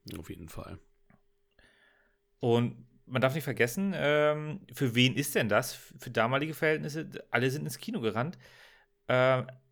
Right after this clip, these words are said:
Speaker 2: meine Erinnerung war, ähm, in der Hör zu stand immer drin, einer der fünfzig erfolgreichsten Filme, und das war halt in den neunzigern.
Speaker 1: Mhm.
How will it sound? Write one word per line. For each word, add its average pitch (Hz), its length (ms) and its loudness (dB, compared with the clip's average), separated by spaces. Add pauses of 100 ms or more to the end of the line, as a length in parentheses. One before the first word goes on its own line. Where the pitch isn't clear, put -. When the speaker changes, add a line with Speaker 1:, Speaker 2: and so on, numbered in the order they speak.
(220)
Speaker 2:
meine 156 360 2 (140)
Erinnerung 160 480 2
war, 156 500 4
ähm, 143 520 -4 (100)
in 131 140 -2
der 123 340 2
Hör 117 140 -4
zu 165 340 -8
stand 139 240 -6
immer 135 160 -2
drin, 131 460 0 (180)
einer 123 180 -2
der 120 320 0
fünfzig 139 500 -4
erfolgreichsten 127 600 2
Filme, 131 380 -4
und 104 100 -10
das 101 100 -8
war 110 80 -2
halt 104 120 -2
in 104 40 -2
den 101 120 -4
neunzigern. 113 500 -4
Speaker 1:
Mhm. 101 80 -14